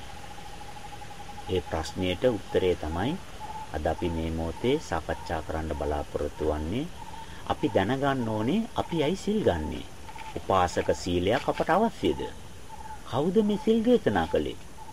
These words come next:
මොකටද සිල් ගන්නෙ? ඇයි සිල් ගන්න නැතුව මිනිස්සු ජීවත් වෙන්නේ නැද්ද?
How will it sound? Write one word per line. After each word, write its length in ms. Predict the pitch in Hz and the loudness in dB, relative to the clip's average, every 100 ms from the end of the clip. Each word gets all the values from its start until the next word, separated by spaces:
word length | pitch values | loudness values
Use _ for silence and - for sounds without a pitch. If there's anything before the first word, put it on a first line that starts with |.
| - | -6
මොකටද 380 | 151 170 262 202 | -2 2 2 2
සිල් 220 | 190 269 277 | 2 4 6
ගන්නෙ? 380 | 214 73 67 62 - - - - - - - - - - | 6 4 -2 -8 -10 -12 -12 -12 -12 -14 -14 -14 -14 2
ඇයි 200 | 160 180 | 4 6
සිල් 200 | 147 143 | 6 8
ගන්න 220 | 160 156 | 8 6
නැතුව 240 | 147 151 | 6 6
මිනිස්සු 280 | 139 139 139 | 6 4 0
ජීවත් 360 | 120 127 123 120 | 2 4 4 6
වෙන්නේ 220 | 127 131 | 2 4
නැද්ද? 220 | 190 233 | 2 2